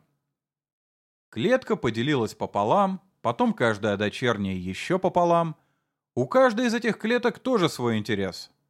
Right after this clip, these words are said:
такой же, как у материнской. Зигота делилась,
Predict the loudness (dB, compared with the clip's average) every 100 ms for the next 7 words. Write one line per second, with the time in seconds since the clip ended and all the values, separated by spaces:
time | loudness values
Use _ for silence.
0 | _ -2 -2 0 0 2 2 0 0 _
1 | _ _ -4 -2 0 -2 -2 -2 -2 -4
2 | -8 -12 -14 _ _ _ _ _ _ _
3 | _ _ _ _ _ -8 -2 0 2 2
4 | 2 -2 0 0 2 2 0